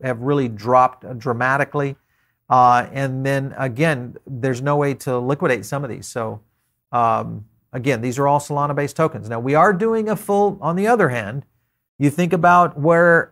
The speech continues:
Solana is going, that's a good thing. Watch all of the videos we are getting ready to drop, because there is a ton of stuff happening for Solana. Solana gets past this, uh, they're in a good position,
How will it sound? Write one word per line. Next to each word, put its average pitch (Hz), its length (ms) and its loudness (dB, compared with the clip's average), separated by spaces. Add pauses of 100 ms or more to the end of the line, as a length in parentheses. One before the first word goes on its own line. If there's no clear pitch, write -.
Solana 156 500 2
is 143 140 -4
going, 156 360 -2
that's 143 260 -4
a 156 80 -2
good 147 360 2
thing. 233 300 -6 (400)
Watch 143 280 2
all 160 120 4
of 151 160 -2
the 156 80 0
videos 156 280 0
we 139 180 -2
are 135 120 0
getting 147 240 -2
ready 143 220 -2
to - 140 -12
drop, 120 340 2
because 110 300 -6
there 131 200 -2
is 117 100 -4
a 113 100 -6
ton 147 400 -4
of 123 200 -8
stuff 131 300 -4
happening 135 440 -6
for 120 120 -4
Solana. 143 340 0 (260)
Solana 233 300 4
gets 240 140 0
past 180 440 2
this, 113 420 -6 (480)
uh, 135 200 4
they're 160 220 2
in 165 60 2
a 156 40 0
good 156 200 -2
position, 120 460 -4